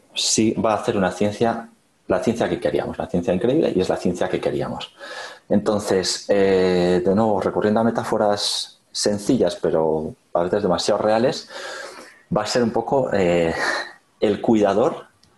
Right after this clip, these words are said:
del proyecto en el sentido científico, ¿no? O sea, es el que se va a encargar en cada, cada día, literalmente cada día,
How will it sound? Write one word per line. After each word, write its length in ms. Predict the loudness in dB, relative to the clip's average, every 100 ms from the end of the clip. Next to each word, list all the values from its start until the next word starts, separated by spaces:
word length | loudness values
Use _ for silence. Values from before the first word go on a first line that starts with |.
| _ _ _
del 360 | 0 2 2
proyecto 600 | 0 -2 0 0 -2 -2
en 60 | -2
el 80 | -2
sentido 420 | -4 0 0 0
científico, 720 | -2 -4 -2 -4 -4 -6 -6
¿no? 200 | -4 -4
O 20 | -4
sea, 220 | -4 -4
es 120 | -2
el 80 | -4
que 260 | 0 0 0
se 140 | 0
va 40 |
a 20 | 0
encargar 280 | 0 0
en 120 | 0 -2
cada, 540 | -2 0 0 -2 -4
cada 280 | -2 0 2
día, 320 | 2 2 -2 -4
literalmente 480 | -2 0 0 0
cada 240 | 0 0 2
día, 280 | 0 0